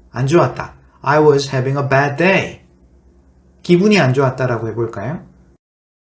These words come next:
I was not in a good mood. I was not in a good mood. 기분이 별로 안 좋았어요. 그래서 당신한테 화풀이를 했어요.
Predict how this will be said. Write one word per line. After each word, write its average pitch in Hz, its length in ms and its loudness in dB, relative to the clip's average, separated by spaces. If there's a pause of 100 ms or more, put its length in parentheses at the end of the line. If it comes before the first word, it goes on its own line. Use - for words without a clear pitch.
(960)
I 151 220 4
was 135 580 -2 (460)
not 135 280 2
in 143 120 -2
a 143 180 -6
good 156 280 2
mood. 131 500 0 (880)
I 147 120 -4
was 147 160 -2
not 143 360 2
in 139 120 -4
a 131 100 -2
good 147 280 2
mood. 143 500 -4 (840)
기분이 175 340 4
별로 175 200 4
안 113 140 0
좋았어요. 123 460 -2 (360)
그래서 147 640 -4 (160)
당신한테 147 640 2
화풀이를 190 580 2
했어요. - 440 -6